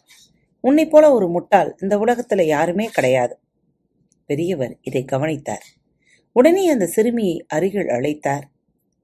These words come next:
"குழந்தை, இங்க வா." அவள் வந்தாள். இவர் கேட்டார், "ஏன் இப்படி சண்டை போடுகிறாய்?" "அவன் ஒரு திருடன்." "அப்படியா?"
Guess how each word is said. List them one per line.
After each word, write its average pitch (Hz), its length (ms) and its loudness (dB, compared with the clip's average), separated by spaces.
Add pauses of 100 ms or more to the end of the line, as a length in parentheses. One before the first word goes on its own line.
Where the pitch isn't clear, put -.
"குழந்தை, 170 560 -2 (340)
இங்க 170 160 0
வா." 220 320 0 (640)
அவள் 139 240 -2
வந்தாள். 127 460 -4 (640)
இவர் 127 200 -6
கேட்டார், 139 580 -4 (420)
"ஏன் 170 380 -2
இப்படி 233 280 -4
சண்டை 214 360 -2
போடுகிறாய்?" 202 540 0 (800)
"அவன் 262 300 0
ஒரு 185 260 -4
திருடன்." 208 480 0 (500)
"அப்படியா?" 143 540 -4